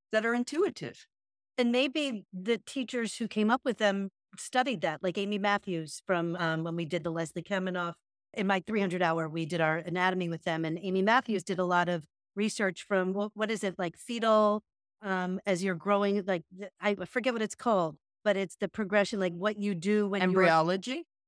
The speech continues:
Speaker 2: and maybe when from, from inside to outside, like, she really kind of understood. And I know my husband often h-, will hold his thumbs.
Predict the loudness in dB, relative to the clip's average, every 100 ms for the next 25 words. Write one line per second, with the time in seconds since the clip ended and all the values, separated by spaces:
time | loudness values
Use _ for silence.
0 | _ -6 -2 -2 -2 -4 -6 -6 -4 -2
1 | -2 -4 -2 -2 0 -4 0 0 2 0
2 | 0 -2 -2 0 -2 0 -2 -4 -8 -20
3 | -6 -4 0 0 2 0 -2 -4 -4 -6
4 | -4 -4 -4 2 2 4 0 -2 -10 _
5 | -4 0 2 2 0 0 2 2 2 -4
6 | -6 -10 -6 2 2 2 -4 -2 -2 -2
7 | -4 -4 -4 -8 -16